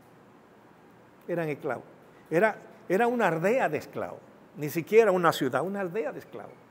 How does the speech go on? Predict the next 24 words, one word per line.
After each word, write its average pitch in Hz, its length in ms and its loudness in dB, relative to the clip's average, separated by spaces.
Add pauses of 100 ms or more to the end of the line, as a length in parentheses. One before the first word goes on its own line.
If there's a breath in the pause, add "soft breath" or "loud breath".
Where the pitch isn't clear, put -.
(1700)
Entonces, 254 520 4 (1400)
Dios 202 280 2
permite 226 500 4
que 185 80 2
Moisés 170 360 0
salga 131 400 0
de 143 100 -2
esa 175 180 -2
aldea 180 240 2
de 165 80 -4
esclavos 135 400 -4
para 147 200 0
hacerlo 220 360 -4
pre-, 175 200 -4
para - 460 -4
prepararlo 160 640 0 (800)
a 131 140 0
él 135 260 2 (640)
para 147 240 0
ser 175 420 -2 (800)
un 175 180 -2
líder 180 320 -2
de 135 80 -4
reino. 113 460 -8